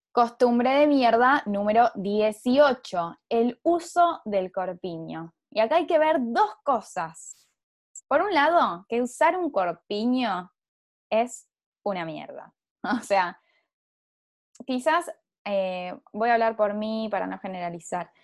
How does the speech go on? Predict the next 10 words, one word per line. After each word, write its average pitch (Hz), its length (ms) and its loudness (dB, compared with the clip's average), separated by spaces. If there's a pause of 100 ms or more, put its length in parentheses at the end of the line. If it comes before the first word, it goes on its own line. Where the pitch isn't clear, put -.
(140)
pero 190 240 2
a 202 120 0
mí, 254 160 2
por 285 180 4
ejemplo, 277 520 0
me 233 120 0
pasó 214 280 -2
que 240 60 2
al 226 120 2
principio, 247 800 -2